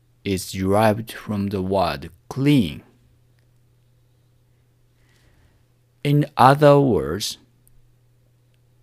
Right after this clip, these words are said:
"to be new" is to be pure. I sincerely hope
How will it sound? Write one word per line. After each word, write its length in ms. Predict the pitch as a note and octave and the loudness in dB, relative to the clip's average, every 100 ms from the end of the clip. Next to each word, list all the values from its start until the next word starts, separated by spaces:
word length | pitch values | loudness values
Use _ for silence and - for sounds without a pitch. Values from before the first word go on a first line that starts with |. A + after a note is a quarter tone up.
| _ _ - | _ _ -8
"to 240 | - D#3+ | 2 2
be 220 | D3+ D#3 | 6 4
new" 480 | D3+ D#3 E3+ G2+ D#2+ - _ _ _ _ _ _ _ _ _ _ - | 6 4 2 0 -2 -14 _ _ _ _ _ _ _ _ _ _ -2
is 320 | F#2 F2+ - | -2 -2 -8
to 300 | - C3 B2 | -8 -4 -2
be 220 | A#2+ A2+ | 0 0
pure. 680 | - - C#3+ G2 - - - _ _ _ _ _ _ _ _ _ _ _ _ _ _ _ _ _ _ _ _ _ _ _ _ _ _ _ _ _ _ _ _ _ _ _ - | -4 -4 -2 -2 -6 -14 -20 _ _ _ _ _ _ _ _ _ _ _ _ _ _ _ _ _ _ _ _ _ _ _ _ _ _ _ _ _ _ _ _ _ _ _ -4
I 300 | A#2+ C3 B2+ | 2 4 2
sincerely 720 | B2 - F#3 E3+ - C#2+ C#2+ | 0 0 0 0 -2 -4 -6
hope 560 | D#2+ - B2+ A2+ A2 | -10 -10 -6 -6 -6